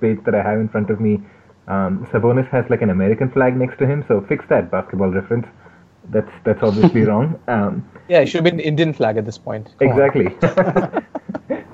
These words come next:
Speaker 1: Uh, yeah, so it's probably those three that's the biggest. But as Yash said, most of these preseason games, they're just,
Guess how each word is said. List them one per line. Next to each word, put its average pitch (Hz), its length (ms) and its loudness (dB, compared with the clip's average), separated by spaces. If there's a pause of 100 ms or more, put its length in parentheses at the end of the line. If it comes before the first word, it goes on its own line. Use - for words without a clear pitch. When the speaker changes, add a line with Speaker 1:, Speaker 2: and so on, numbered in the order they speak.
(380)
Speaker 1:
Uh, 151 220 2
yeah, 175 200 4
so 180 80 4
it's 160 260 -2
probably 208 320 4
those 156 260 4
three 160 140 2
that's 143 300 2
the 127 80 0
biggest. 127 380 0
But 135 140 4
as 127 200 0
Yash 127 240 2
said, 127 160 2
most 127 280 0
of 139 80 2
these 131 120 0
preseason 117 560 0
games, 110 220 0
they're 113 120 4
just, 113 220 -4